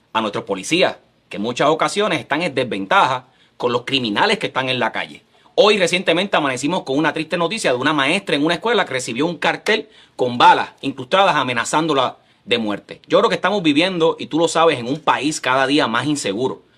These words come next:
Yo lo he vivido por todo mi tiempo como alcalde y como presidente de la Asociación de Alcaldes he visto la, la necesidad de trabajar esto. Tenemos que trabajar un plan en el que tú también te sientas integrado, que sea un plan holístico.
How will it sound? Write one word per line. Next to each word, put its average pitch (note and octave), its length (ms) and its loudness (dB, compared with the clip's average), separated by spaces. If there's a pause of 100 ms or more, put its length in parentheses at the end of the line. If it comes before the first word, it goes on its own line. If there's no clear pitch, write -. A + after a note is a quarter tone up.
(200)
Yo A#2+ 140 0
lo E3 80 6
he - 20 4
vivido F#3 480 6 (340)
por A2 200 -4
todo F3 240 4
mi F3 100 0
tiempo F3 320 0
como D3+ 160 2
alcalde F3+ 420 0
y C#3 80 -2
como A#2 220 -4
presidente A2+ 360 -6
de E3+ 60 2
la E3+ 60 2
Asociación D#3+ 300 0
de D#3 60 0
Alcaldes D#3 340 0
he B2 60 2
visto D3+ 280 0
la, C3+ 180 2 (180)
la A#2+ 100 -2
necesidad A2 480 -4
de D3+ 100 0
trabajar A#2 460 0
esto. B2 320 -6 (260)
Tenemos F3 300 0
que F#3+ 100 0
trabajar D3 440 2
un C#3+ 140 -2
plan B2+ 400 0 (320)
en B2+ 200 -2
el C3 120 -2
que B2 140 0
tú G#3+ 160 -2
también D#3+ 300 0
te D#3+ 100 0
sientas D#3 300 -2
integrado, C#3 520 0
que A#2+ 120 -4
sea E3+ 420 2 (140)
un D#3 180 -2
plan E3 320 2
holístico. C3 760 -2